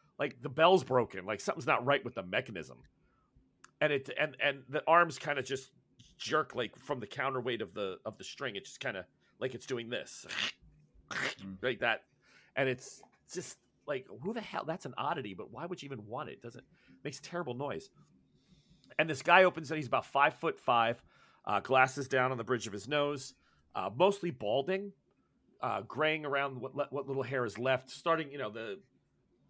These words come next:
Speaker 1: center of his head is bald, you know, it's kinda balded out. Uh, not in the typical Australian garb. He's got a sh-, a regular shirt on,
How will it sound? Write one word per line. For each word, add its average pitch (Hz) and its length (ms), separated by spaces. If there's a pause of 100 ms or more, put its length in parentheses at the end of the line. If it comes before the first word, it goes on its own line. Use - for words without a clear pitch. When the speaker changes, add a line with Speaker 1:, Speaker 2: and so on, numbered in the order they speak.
(220)
Speaker 1:
center 139 320
of 117 40
his 117 120
head 120 180
is 120 120
bald, 123 300
you 127 80
know, 95 60
it's 95 100
kinda 120 220
balded 110 380
out. 107 240 (560)
Uh, - 300 (300)
not 165 300
in 175 60
the 165 80
typical 123 720
Australian 117 500
garb. 87 320
He's 131 140
got 151 140
a 135 40
sh-, - 200 (120)
a - 40
regular 143 280
shirt 139 280
on, 131 240